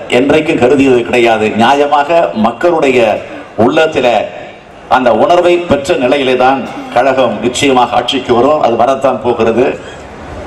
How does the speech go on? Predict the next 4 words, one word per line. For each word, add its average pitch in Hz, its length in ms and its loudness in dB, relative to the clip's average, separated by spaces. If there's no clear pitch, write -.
அது 127 260 2
விரைவில் 131 380 2
அதற்குரிய 143 440 2
சூழ்நிலை 135 280 2